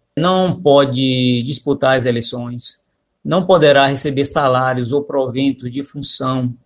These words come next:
ou emprego público, autárquico ou paraestatal, bem como fundações governamentais, empresas, institutos e sociedade de qualquer natureza, mantidas ou subvencio-,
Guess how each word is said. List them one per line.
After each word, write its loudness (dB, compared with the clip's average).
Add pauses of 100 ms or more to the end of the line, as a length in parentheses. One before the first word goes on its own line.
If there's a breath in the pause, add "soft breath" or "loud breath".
(100)
ou -4
emprego 0
público, -2 (420)
autárquico 0
ou 0
paraestatal, -2 (540)
bem 0
como 0
fundações 0
governamentais, -2 (140)
empresas, -2
institutos -4
e -4
sociedade 0
de -8
qualquer 0
natureza, -4 (380)
mantidas 0
ou 2
subvencio-, 0